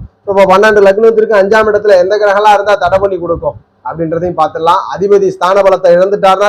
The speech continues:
லேட்டு தான். அந்த விதி மூன்று கிரகங்களுக்கும் ஒண்ணுமே பாதிக்கப்படல, மூணுமே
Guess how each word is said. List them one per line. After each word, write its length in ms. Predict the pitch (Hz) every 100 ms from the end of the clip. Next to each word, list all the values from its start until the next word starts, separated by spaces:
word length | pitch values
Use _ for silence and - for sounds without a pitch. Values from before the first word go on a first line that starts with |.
| 185
லேட்டு 260 | 190 190 185
தான். 120 | 190 143 _ _ -
அந்த 140 | 156 165
விதி 180 | 180 214 202 - - - -
மூன்று 320 | 175 233 220 202 190
கிரகங்களுக்கும் 640 | 202 220 214 208 240 269 - _ _ - 151
ஒண்ணுமே 400 | 180 214 220 247 254 262 247 - 175
பாதிக்கப்படல, 600 | 208 208 208 185 196 196 175
மூணுமே 300 | 180 202 226